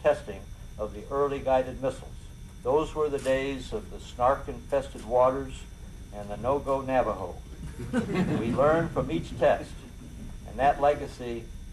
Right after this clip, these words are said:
enables the high reliabilities that we are now achieving. After he completed his Air Force career, Bud turned his energy toward the preservation of the legacy he created. He was a leader in gaining Air Force approval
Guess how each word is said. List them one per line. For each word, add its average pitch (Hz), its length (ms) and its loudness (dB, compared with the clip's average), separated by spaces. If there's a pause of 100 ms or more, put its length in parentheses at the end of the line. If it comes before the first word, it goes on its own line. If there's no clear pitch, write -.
enables 123 460 0
the 104 160 -2
high 135 380 6
reliabilities 127 920 4
that 104 120 -8
we 110 160 -6
are 101 100 -2
now 117 260 6
achieving. 123 460 -6 (1200)
After 151 320 4
he 175 160 -2
completed 165 480 0
his 147 180 2
Air 160 160 6
Force 143 360 4 (280)
career, 120 460 2
Bud 139 380 4
turned 151 260 0
his 131 200 -4
energy 143 520 0
toward 139 260 2
the 120 80 -2
preservation 135 760 0
of 123 120 0
the 117 80 -2
legacy 123 560 -2
he 113 180 -8
created. 117 480 -2 (1000)
He 117 80 -8
was 117 180 0
a 120 60 0
leader 165 380 2
in 117 260 -6
gaining 147 460 -2
Air 135 160 2
Force 139 320 0
approval 156 640 -2